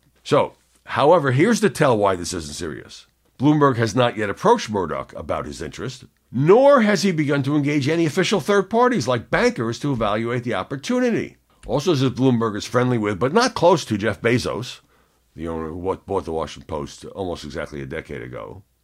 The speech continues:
He sees the Post combined with Bloomberg as a formidable competitor to the New York Times. Okay, here's the bottom line. Unless you have some investment bankers involved, unless you are talking to the people involved,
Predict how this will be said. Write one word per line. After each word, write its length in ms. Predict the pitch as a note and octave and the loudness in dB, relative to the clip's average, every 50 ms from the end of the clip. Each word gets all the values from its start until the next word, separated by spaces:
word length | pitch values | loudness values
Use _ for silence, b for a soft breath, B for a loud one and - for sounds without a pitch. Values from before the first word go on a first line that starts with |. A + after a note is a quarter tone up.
| b b b b b b b b b b b | b b b b b b b b b b b
He 160 | - A#2+ A#2+ | -4 -4 -2
sees 260 | - C#3+ C#3+ B2+ - | 0 0 0 0 0
the 80 | A#2 - | -4 -6
Post 340 | - - A2+ B2+ C3 B2+ | -2 0 2 2 2 0
combined 400 | C3 A#2 G2 G2+ A2 A2+ A2+ G#2+ | -2 -4 -2 -2 0 0 0 -2
with 120 | G#2 G2 F2 | -4 -4 -4
Bloomberg 340 | G#2 A2 G#2+ G2+ G2 F#2+ F#2+ | -4 -4 -2 -2 -2 -4 -4
as 100 | E2 F#2+ | -6 -8
a 60 | F2+ | -8
formidable 500 | - - F#2+ G#2+ G#2 G2+ F#2 F2 F#2+ F2+ | -8 -8 -6 -4 -4 -4 -4 -6 -8 -8
competitor 600 | - F2+ E2+ - B2 F#3+ G3+ D3 A2+ G2+ G2+ G2+ | -8 -8 -8 -2 0 0 0 0 0 -2 -2 -4
to 180 | - - A#2 A2+ | -4 -4 -2 -2
the 100 | A2+ A#2 | -2 -2
New 100 | A2+ G2+ | -2 -2
York 220 | G2 F#2+ F#2 - | -2 -4 -6 -6
Times. 360 | - F2 C#2+ A#1+ - - - b b b b b b b b b b _ - | -8 -8 -8 -10 -12 -16 -20 b b b b b b b b b b _ -6
Okay, 300 | C#3 B2 A#2+ F#2+ - - _ _ _ | -4 -2 -2 -4 -4 -6 _ _ _
here's 480 | - - A2 C#3+ D3+ D3 D3+ C3+ A#2 G2+ | -14 -6 -4 -2 -2 0 -2 -2 -4 -4
the 80 | B2 | -4
bottom 320 | A#2 G#2+ G#2 F#2+ F2+ F#2 F#2 | -2 0 0 0 -2 -2 -4
line. 220 | F2 D#2+ D2 - - _ _ _ _ _ _ - | -6 -6 -6 -10 -14 _ _ _ _ _ _ -6
Unless 720 | G#2 A2 A2+ A#2+ C3 C3+ E3 F#3 - - - - - - _ _ _ _ _ _ _ | -6 -4 0 0 2 2 2 0 -2 -4 -8 -10 -12 -14 _ _ _ _ _ _ _
you 600 | G2 G#2 A2 A#2 A#2 A2+ A2+ A2+ A2 A2 G2+ - - _ _ _ _ _ | -4 -2 0 0 0 0 0 0 0 0 -2 -6 -12 _ _ _ _ _
have 260 | - - - A#2 G#2 G#2+ | -10 -4 -4 -4 -4 -4
some 140 | - G#2+ | -4 -6
investment 460 | G2+ G2+ F#2 G2+ F#2+ - - F2+ D#2+ E2 | -6 -4 -4 -6 -6 -6 -8 -8 -8 -6
bankers 340 | D#2 D2+ C#2+ D2 C2+ C2+ | -8 -8 -8 -10 -12 -12
involved, 480 | C#2 C2+ B1+ A#1+ A1+ - - _ _ _ _ _ _ _ - | -12 -12 -12 -12 -12 -16 -20 _ _ _ _ _ _ _ -6
unless 600 | G2+ G#2 A2+ B2 B2 C3 C#3+ C3+ - - - - - | -4 -2 0 0 0 0 -2 -4 -8 -10 -14 -12 -8
you 460 | A2 A#2 A#2 A2+ A2 A2 A2 G2+ - | -6 -4 -2 0 0 0 0 -2 -4
are 140 | - G2+ G#2 | -6 -6 -6
talking 440 | - - - B2+ A#2 - - A2+ G2+ | -6 -4 -4 -4 -4 -4 -6 -6 -6
to 120 | - G2 F#2 | -6 -8 -8
the 80 | F2 | -10
people 360 | - F2 E2 D2+ - C#2 C#2+ | -10 -10 -12 -12 -12 -12 -12
involved, 540 | D2 C#2+ C#2 C2+ B1+ A#1+ A#1 B1 B1+ - _ | -10 -10 -10 -10 -10 -12 -12 -14 -16 -20 _